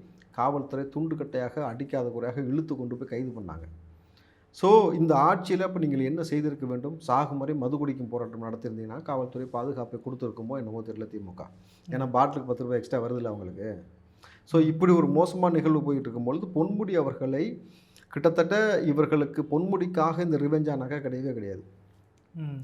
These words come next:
Speaker 1: இங்கே செய்திகள் எல்லாம் பொன்முடியை வந்து சேத்துல அடிச்சிட்டாங்க, அதனால மக்களை வந்து தர தரன்னு இழுத்துட்டு போறாங்க, அடிக்கிறாங்க, கிட்டத்தட்ட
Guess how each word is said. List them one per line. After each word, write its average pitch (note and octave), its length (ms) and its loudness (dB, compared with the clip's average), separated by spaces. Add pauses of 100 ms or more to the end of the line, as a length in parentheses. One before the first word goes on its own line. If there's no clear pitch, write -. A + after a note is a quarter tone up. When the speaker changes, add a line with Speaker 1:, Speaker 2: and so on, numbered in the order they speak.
(240)
Speaker 1:
இங்கே B2 260 -2
செய்திகள் D#3+ 420 6
எல்லாம் D3 220 2
பொன்முடியை D#3+ 500 4
வந்து C#3+ 180 2 (140)
சேத்துல C#3 300 0
அடிச்சிட்டாங்க, B2 380 -2
அதனால B2+ 240 -2 (100)
மக்களை C3 240 -2
வந்து B2 180 -2
தர A#2+ 140 2
தரன்னு B2 200 -2
இழுத்துட்டு A#2+ 260 -8
போறாங்க, A#2 300 -4
அடிக்கிறாங்க, A#2 460 -6
கிட்டத்தட்ட A2+ 320 -6